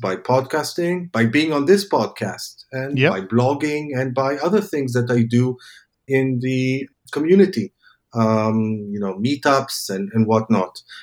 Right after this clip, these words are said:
Speaker 1: Uh, and lucky for me, I really enjoy doing all these things. So it's not like I have to force myself to do them.
Speaker 2: Yeah, that's good. And what's the number one non-technical skill that has helped you in your career so far?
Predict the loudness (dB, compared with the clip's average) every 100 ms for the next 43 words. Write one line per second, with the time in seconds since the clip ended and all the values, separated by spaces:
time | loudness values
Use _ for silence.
0 | _ -6 -4 -2 -2 -4 -2 0 0 2
1 | 0 -2 -4 -8 -4 0 2 2 2 2
2 | 0 -2 -4 -4 0 2 2 0 0 2
3 | 0 -2 -4 -6 -6 -6 -8 -6 -4 -4
4 | -4 0 2 2 0 0 0 -2 -2 -4
5 | -10 0 0 2 0 0 -2 -4 -2 4
6 | 4 2 -4 _ _ _ _ _ _ 0
7 | 0 -8 _ -2 0 2 2 0 -10 _
8 | _ -20 _ _ _ _ -6 0 4 4
9 | 2 0 -2 0 2 4 2 2 2 2
10 | 0 2 0 0 0 -2 -2 -2 -2 -4
11 | -2 -2 -2 -4 0 0 0 0 0 0
12 | -4 -4 -2 0 0 0 -2 0 0 0
13 | -6